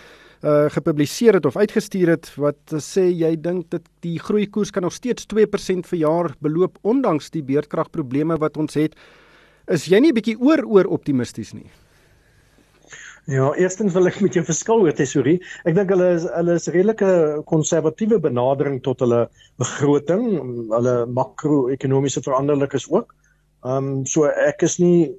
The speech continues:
Speaker 2: ek dink nie daar's, daar's 'n probleem aan daai kant nie. Ek is redelik seker van my twee persent vooruitskatting. Ek dink byvoorbeeld die Reserwebank se eie vooruitskatting van nul komma drie persent is te negatief. Ons gaan heel waarskynlik opwaartse aanpassing sien.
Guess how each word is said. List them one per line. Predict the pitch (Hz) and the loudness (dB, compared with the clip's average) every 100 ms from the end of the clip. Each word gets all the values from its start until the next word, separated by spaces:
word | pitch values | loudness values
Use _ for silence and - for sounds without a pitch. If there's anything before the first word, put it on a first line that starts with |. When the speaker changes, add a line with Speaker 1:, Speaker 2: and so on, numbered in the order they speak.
| - | -12
Speaker 2:
ek | 135 - | -8 -4
dink | 170 | -2
nie | 196 | 0
daar's, | 151 135 - - | 2 0 -2 -2
daar's | 135 143 | -2 -2
'n | |
probleem | 127 131 151 143 | -4 0 0 0
aan | 127 | 2
daai | 165 | 0
kant | 165 127 143 | 0 -2 -4
nie. | - - - | -14 -18 -6
Ek | 180 185 | -4 0
is | 214 - | 0 0
redelik | 139 185 220 240 - | 2 4 4 0 -4
seker | - 226 226 185 | -2 0 2 0
van | - 156 | 0 -2
my | 143 139 | 0 0
twee | - 160 | 2 0
persent | 139 - 127 - | -2 -6 -8 -8
vooruitskatting. | 127 117 117 - 110 160 151 | -8 -6 -6 -4 -4 -4 -6
Ek | 135 | -2
dink | 156 147 | -2 0
byvoorbeeld | 156 151 160 143 143 | -2 0 2 4 2
die | 131 | 0
Reserwebank | 113 117 135 143 139 - | 0 2 2 2 -2 -2
se | 131 | -6
eie | - 139 143 131 - - - | -2 2 2 0 -8 -20 -4
vooruitskatting | 151 143 139 147 135 135 | 0 2 0 0 0 0
van | 143 127 | 0 0
nul | 127 | 0
komma | 139 143 127 | 0 0 0
drie | 120 123 | 0 -2
persent | 143 - 131 117 | -4 -2 -4 -4
is | - | -4
te | - 185 | 0 2
negatief. | 147 - 151 247 254 | 2 0 0 -2 0
Ons | 123 | -4
gaan | - 120 | -2 0
heel | 127 | 2
waarskynlik | 131 - 120 120 - | 0 0 -4 -2 -2
opwaartse | - 151 143 - | 0 0 -2 -6
aanpassing | 135 131 127 143 | -6 -2 -2 -2
sien. | - 185 | -2 -2